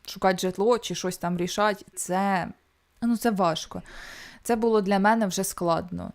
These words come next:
Я змогла заробити собі гроші на навчання, я змогла вступити, але вже поїхати в Київ я вже не змогла. Е, просто, і все. От так от. І не хочеться себе навіть чмирить по цьому поводу.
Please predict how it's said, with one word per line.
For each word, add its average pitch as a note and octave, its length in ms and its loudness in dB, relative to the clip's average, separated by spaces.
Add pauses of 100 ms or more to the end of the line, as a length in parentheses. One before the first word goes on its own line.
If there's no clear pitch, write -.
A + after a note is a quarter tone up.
(100)
Я A3 220 6
змогла A3 320 4
заробити G#3 420 0
собі G#3 200 0
гроші C4+ 340 0
на G#3+ 120 2
навчання, G3 540 2
я G3 180 2
змогла G#3+ 360 2
вступити, A#3 600 -2
але G#3 400 4 (140)
вже G#3 240 2
поїхати G#3 640 -2
в G3 60 -6
Київ C4+ 420 0
я G#3 140 -2
вже A3+ 140 -2
не G#3 120 0
змогла. F#3+ 440 -4 (160)
Е, F3+ 240 -4 (580)
просто, - 320 -12 (160)
і - 40 -10
все. - 160 -8 (1600)
От - 200 -4
так D#3 280 -6
от. - 180 -18 (120)
І A3+ 160 -2
не A#3+ 140 -2
хочеться B3 400 0
себе G3 280 0
навіть G3 280 -2
чмирить F3 400 -4
по E3 100 -12
цьому E3+ 280 -12
поводу. - 520 -12